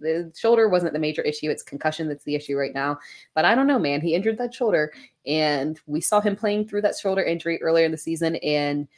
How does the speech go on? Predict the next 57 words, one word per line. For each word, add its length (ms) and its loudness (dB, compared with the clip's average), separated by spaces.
the 60 -2
volume 320 4
was 120 -6
terrible, 440 0
and 140 -2
Olave 340 0
was 160 -6
awful. 300 -6
So 160 -2
just 180 -8
kind 140 -4
of 80 -12
pay 200 -4
attention 420 -4
to 120 -8
that 280 -4
and 120 -6
see 140 -6
if 80 -4
there's 220 -6
any 160 -2
shoulder 280 -4
issues 460 -4
with 160 -4
Derek 260 -4
Carr. 380 0
Um, 280 -2
just 180 -14
keep 220 -10
your 120 -4
eye 160 0
on 120 -6
that 160 -8
one. 220 -8
<clears throat> 1000 -10
Obviously, 480 4
if 100 -2
we 60 2
get 180 0
Jameis 320 -2
Winston 320 -2
at 80 -6
quarterback, 360 0
it's 120 -8
a 40 -16
full 240 0
go 360 4
<laughs> 40 -10
on 400 6
Chris 220 0
Olave. 440 -2
So 320 10
we're 160 6
sitting 320 4
read 220 0
unless 240 -4
something 420 -6